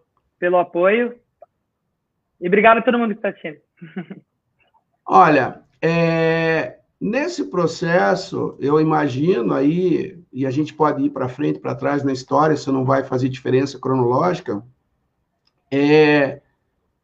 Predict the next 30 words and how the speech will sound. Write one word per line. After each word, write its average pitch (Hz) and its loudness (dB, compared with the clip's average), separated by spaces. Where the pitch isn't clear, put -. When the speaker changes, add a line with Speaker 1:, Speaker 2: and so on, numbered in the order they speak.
Speaker 2:
se - -2
foi 269 0
difícil 151 -2
pros 135 -8
seus 147 0
pais 139 0
verem 147 4
você 131 -2
sair 139 0
com 147 -6
dezesseis 127 -4
anos 139 -2
de 127 -4
Maringá 127 -2
pra 135 -8
ir 135 -2
a 131 -2
São 123 -8
Paulo, 170 2
como - -2
é - -2
que - -12
foi 202 0
sair 170 0
com 165 -2
vinte 165 0
pra 160 0
ir 170 2
pra 170 0
Noruega? 143 0